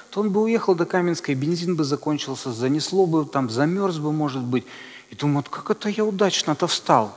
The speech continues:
Он немножко воротился назад и поехал куда нужно. Но настолько это прошло незаметно, и у нас тоже в жизни происходят такие вот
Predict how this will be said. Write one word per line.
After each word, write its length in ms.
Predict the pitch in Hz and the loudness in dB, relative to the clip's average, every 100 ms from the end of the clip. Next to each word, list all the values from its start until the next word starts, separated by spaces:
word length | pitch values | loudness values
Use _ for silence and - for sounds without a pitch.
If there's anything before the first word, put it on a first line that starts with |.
| - | -10
Он 100 | 208 180 | -2 0
немножко 380 | 180 175 - | 2 -2 -2
воротился 600 | 151 160 180 233 226 - | 0 0 0 -2 -2 0
назад 360 | 127 123 120 - | 0 2 2 0
и 40 | |
поехал 440 | 127 147 156 147 120 - - - | -2 0 0 -2 -4 -6 -16 -6
куда 240 | 131 147 | 2 2
нужно. 440 | 160 160 110 107 92 - - _ - - | 4 0 -2 -8 -10 -18 -20 _ -20 -14
Но 100 | 123 | -2
настолько 460 | 151 170 214 208 196 | 0 2 0 0 -2
это 120 | 180 | -4
прошло 480 | 143 147 - 180 175 - - | -4 -4 0 2 2 -4 -8
незаметно, 840 | 131 147 139 170 214 233 - 101 90 - - - - - - - | 2 2 4 2 2 0 -2 -4 -6 -18 -20 -20 -20 -20 -20 -10
и 480 | 107 110 110 104 - _ _ _ _ - | -4 -4 -4 -8 -14 _ _ _ _ -6
у 20 | |
нас 220 | 143 170 | -6 -4
тоже 260 | 240 220 190 | -6 -4 -4
в 40 | |
жизни 460 | 165 190 147 127 107 - - | -4 -4 -2 -2 -4 -14 -4
происходят 540 | 143 151 - 156 160 | -2 -2 -4 -6 -6
такие 260 | 131 - 156 | -8 -6 -6
вот 140 | 127 | -6